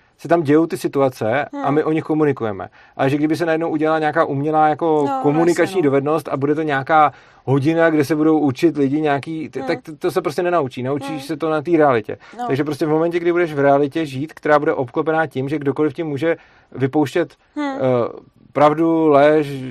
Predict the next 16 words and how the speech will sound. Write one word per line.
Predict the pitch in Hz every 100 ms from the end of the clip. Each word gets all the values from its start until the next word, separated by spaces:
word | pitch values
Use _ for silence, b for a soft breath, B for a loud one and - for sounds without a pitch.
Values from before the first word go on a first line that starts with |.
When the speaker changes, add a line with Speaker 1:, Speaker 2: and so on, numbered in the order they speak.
| 117 127 120 104
Speaker 1:
polopravdu | 143 147 147 151 147 143 147 147
a | 123
tak | 151
dále, | 131 113 107 117 160 b b 269
a | 135
ty | 139
Speaker 2:
Hmm. | 147
Speaker 1:
jsi |
na | 156
to | 151
prostě | 151 135 170 156
zvyklá, | 131 127 127 104 104 147 b _
tak | - 135
v | - _
ten | 156 170
moment, | 160 143 117 113 143